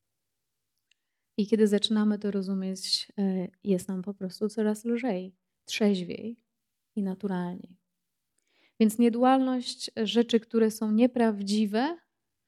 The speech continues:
sprowadza do tego, co jest. Świat, który nam się wydaje, obnaża i pokazuje, że to jest po prostu,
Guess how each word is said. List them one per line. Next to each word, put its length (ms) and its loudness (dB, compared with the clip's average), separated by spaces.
sprowadza 720 2
do 120 -2
tego, 320 0
co 160 -8
jest. 540 -8
Świat, 420 6
który 260 2
nam 240 2
się 220 0
wydaje, 880 2
obnaża 800 0
i 120 -4
pokazuje, 600 0
że 120 0
to 140 -6
jest 500 -2
po 140 -10
prostu, 720 -4